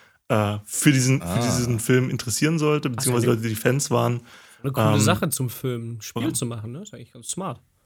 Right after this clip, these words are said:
Speaker 1: Auf jeden Fall. Und es war halt for free. Es war halt wirklich einfach so, äh, das Einzige sozusagen, wie es finanziert war, war durch den Film und die Filmförderung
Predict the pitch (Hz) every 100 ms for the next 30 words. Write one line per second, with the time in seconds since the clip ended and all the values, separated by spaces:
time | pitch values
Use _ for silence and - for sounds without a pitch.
0 | _ 104 135 156 175 139 117 107 120 117
1 | 131 139 135 - 156 113 120 120 120 131
2 | 135 135 123 127 131 - - 117 113 113
3 | 117 - 127 - 123 127 123 110 - 117
4 | 120 113 110 123 107 127 117 117 117 -
5 | 110 135 143 160 110 110 110 131 143 156
6 | 160 175 214